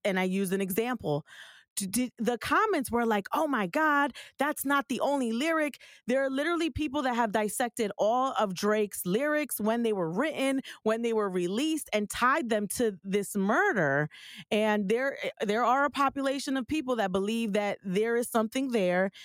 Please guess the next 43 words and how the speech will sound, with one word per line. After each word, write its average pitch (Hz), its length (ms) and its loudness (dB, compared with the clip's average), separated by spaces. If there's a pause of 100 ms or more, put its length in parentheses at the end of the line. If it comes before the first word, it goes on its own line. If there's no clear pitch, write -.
(140)
and 202 200 2
that 196 120 0
it 214 120 2
needs 208 380 0
to 220 100 0
be 208 160 -2
looked 208 280 0
into. 320 320 0
Now, 185 460 4
you 214 460 -2
and 269 100 0
I 254 180 4
have 202 160 2
spoken 214 360 -2
about 180 240 2
many 196 240 0
trials, 175 380 2
including 190 420 0
the 180 80 2
Young 175 220 0
Thug 180 220 0
trial. 147 340 2 (280)
You 214 140 0
know 269 80 0
my 233 160 2
position 185 440 -2
on 156 200 2
lyrics, 170 600 0
okay? 175 360 0 (320)
I 214 140 6
don't 277 180 0
go 208 180 2
just 185 280 -2
off 170 200 2
of 156 140 -2
lyrics. 185 400 0
I 196 120 2
need 226 280 0
concrete 202 580 -2
evidence. 165 480 0 (280)
If 196 140 -2
someone 330 400 0
can, 262 360 -2